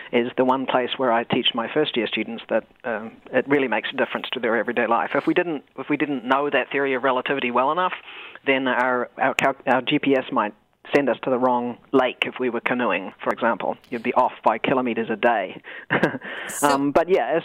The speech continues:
Speaker 1: for the things that Stephen was really specifically famous for discovering, there aren't really very tangible ways of thinking about it, but I
Speaker 2: Mm.
Speaker 1: think he did a very good job of trying to bring an appreciation of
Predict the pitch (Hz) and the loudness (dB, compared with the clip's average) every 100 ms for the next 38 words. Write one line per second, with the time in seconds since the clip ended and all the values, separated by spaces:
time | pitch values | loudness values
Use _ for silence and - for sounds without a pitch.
0 | - 156 139 - - 160 151 143 - 156 | 2 2 2 0 2 0 0 -2 0 0
1 | 143 131 123 123 139 123 - 135 - 175 | 2 -2 -2 0 0 0 -2 -4 0 0
2 | 147 - 131 127 120 - - - - 143 | 0 0 0 0 -2 -10 -14 -2 2 2
3 | 135 123 - 131 123 170 170 139 113 120 | 2 0 -2 0 2 2 2 2 0 -4
4 | - - - - 139 139 139 139 127 127 | -10 -18 -16 -2 2 4 2 0 0 0
5 | 127 117 - - 160 156 143 123 120 120 | 0 2 2 2 0 0 0 0 -2 -2
6 | 123 123 120 127 - 120 110 98 95 104 | 0 0 -2 -4 -4 -4 -4 -2 0 0
7 | 131 - 139 139 180 160 156 143 131 139 | 0 2 2 0 0 0 0 2 0 0
8 | 123 123 135 127 110 127 117 - - 123 | 0 0 2 2 0 -6 -8 -16 -4 -2
9 | 127 117 131 123 117 143 131 123 123 127 | -2 -2 -2 0 0 0 0 0 0 0
10 | 123 117 | -2 -10